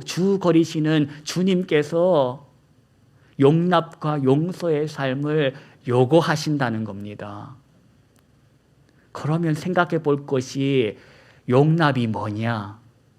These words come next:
알아야 할 거 아닙니까? 용서가 뭐냐?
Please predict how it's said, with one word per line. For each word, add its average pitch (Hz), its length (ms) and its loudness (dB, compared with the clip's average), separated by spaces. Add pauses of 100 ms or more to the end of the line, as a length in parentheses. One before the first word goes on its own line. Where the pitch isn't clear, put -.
(560)
알아야 165 600 2
할 175 240 -2
거 165 120 -2
아닙니까? 110 760 -10 (1080)
용서가 185 720 6
뭐냐? 120 920 -2